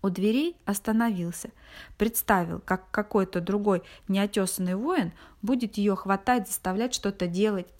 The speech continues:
А ведь Алекса совсем не покладистая, может сильно вывести, тогда её могут и ударить. Стало неприятно от этих мыслей. Нет, я сделаю это, несмотря ни на что.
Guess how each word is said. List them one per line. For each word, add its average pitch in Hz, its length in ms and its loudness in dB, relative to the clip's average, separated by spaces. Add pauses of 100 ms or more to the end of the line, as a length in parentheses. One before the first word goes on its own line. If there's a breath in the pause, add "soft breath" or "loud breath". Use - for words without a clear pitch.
(180)
А 190 100 0
ведь 196 200 0
Алекса 269 400 0
совсем 208 380 0
не 262 120 4
покладистая, 180 760 -4 (360 loud breath)
может 247 340 2
сильно 196 400 0
вывести, 175 480 -2 (300 loud breath)
тогда 190 320 0
её 262 200 2
могут 240 400 0
и 247 40 2
ударить. 175 560 0 (180)
Стало 254 300 0
неприятно 208 680 2
от 165 120 -6
этих 175 300 -6
мыслей. 170 400 -4 (300 loud breath)
Нет, 208 340 0
я 247 240 2
сделаю 226 480 0
это, 180 180 -4
несмотря 185 480 -2
ни 220 120 2
на 196 160 -2
что. 175 340 -4